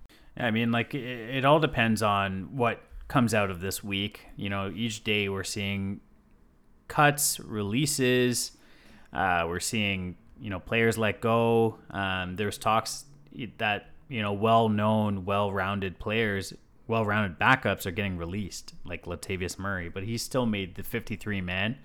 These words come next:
There's still gonna be more cuts to be made. You're still probably gonna see guys like Marlon Mack maybe get traded or released. Guys that don't really fit systems are gonna start to get released and start to sign elsewhere.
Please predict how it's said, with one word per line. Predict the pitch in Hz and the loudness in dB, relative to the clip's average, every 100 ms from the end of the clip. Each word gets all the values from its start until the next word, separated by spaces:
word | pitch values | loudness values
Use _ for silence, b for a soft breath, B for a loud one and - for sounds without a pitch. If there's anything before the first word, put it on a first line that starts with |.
| B B B - | B B B -6
There's | 185 | -4
still | - 226 | 0 0
gonna | 202 190 | 4 4
be | 151 | 6
more | 131 120 | 6 6
cuts | - 107 - | 4 -2 -2
to | - | -4
be | 98 | -2
made. | 87 87 98 120 b b b b - | 0 0 0 -2 b b b b -4
You're | 120 | -2
still | - 151 | 4 4
probably | 143 135 135 | 8 6 6
gonna | 131 117 | 6 4
see | - 110 107 | 2 0 2
guys | 95 95 92 90 | 4 4 4 0
like | 90 | -2
Marlon | 98 95 92 90 | 0 0 0 0
Mack | 87 92 - 107 | 0 0 -4 -6
maybe | 95 92 95 | -6 -6 -4
get | 98 | -6
traded | - 95 92 92 92 | -6 -6 -4 -4 -4
or | |
released. | 90 92 92 92 - - b b b b b - - - - - - - - | -6 -4 -4 -4 -6 -8 b b b b b -20 -20 -20 -20 -20 -18 -14 2
Guys | 127 151 | 4 6
that | 160 | 6
don't | 160 156 | 4 6
really | 143 143 | 6 6
fit | - - 123 120 - | 4 0 0 0 -4
systems | - 110 - 139 165 185 | -8 -6 -2 2 2 0
are | - 117 | -2 0
gonna | 107 104 | 0 0
start | - 110 107 | 0 0 0
to | 110 104 104 123 - - | 0 -2 -2 -8 -20 -12
get | 104 98 | -8 -6
released | 101 95 113 147 - | -6 -4 -4 -4 -4
and | 107 | -4
start | 131 131 | -2 -4
to | - | -4
sign | 135 131 | -4 -2
elsewhere. | 147 165 - 80 | -2 -6 -4 -6